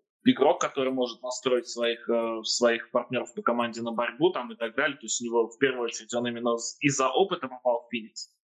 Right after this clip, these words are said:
еще и на контракт на три года. Поэтому я думаю, что ему будет что показывать в этом плей-офф. Скорее всего, все-таки первый раунд пройдет, пройдут, даже если выйдут, выйдут на Даллас, то у Далласа, в общем, у молодого Далласа тоже нельзя сказать, чтобы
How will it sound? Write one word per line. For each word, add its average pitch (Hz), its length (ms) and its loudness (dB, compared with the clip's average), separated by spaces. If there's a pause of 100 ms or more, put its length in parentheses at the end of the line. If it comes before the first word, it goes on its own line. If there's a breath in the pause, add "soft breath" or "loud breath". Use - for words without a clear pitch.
(480 loud breath)
еще 131 240 6
и 127 40 6
на 120 100 -4
контракт 127 440 -4
на 113 100 -10
три 113 180 -12
года. 110 220 -2
Поэтому 147 480 0
я 147 160 0
думаю, 143 220 -6
что 135 240 2
ему 135 440 -2 (440)
будет 123 680 0
что 120 240 2
показывать 175 460 0
в - 20 0 (120)
этом 120 120 -10
плей-офф. 135 240 2
Скорее 131 360 -2
всего, 123 220 -6
все-таки 131 320 -2
первый 160 340 0
раунд 147 220 2
пройдет, 143 440 -2
пройдут, 156 360 -2
даже 151 260 -2
если 143 200 -4
выйдут, 135 280 -4
выйдут 147 240 -8
на 135 120 4
Даллас, 151 400 0
то 131 160 -2 (540 soft breath)
у 135 100 6
Далласа, 139 480 0
в 131 60 2
общем, 123 560 -6
у 131 80 2
молодого 127 520 0
Далласа 113 480 -4
тоже 127 260 0
нельзя 120 440 0
сказать, - 260 -6
чтобы - 220 -6